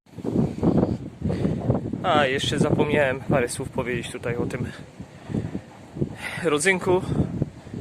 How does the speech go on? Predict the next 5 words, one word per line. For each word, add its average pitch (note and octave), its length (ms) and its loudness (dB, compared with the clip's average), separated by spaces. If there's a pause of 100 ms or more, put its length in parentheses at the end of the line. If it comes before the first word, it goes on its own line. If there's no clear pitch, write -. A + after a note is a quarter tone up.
(920)
Zalegam C#3+ 440 2
jeszcze C3+ 220 -4
z - 20 -8
materiałem C3 580 0
właśnie B2+ 380 2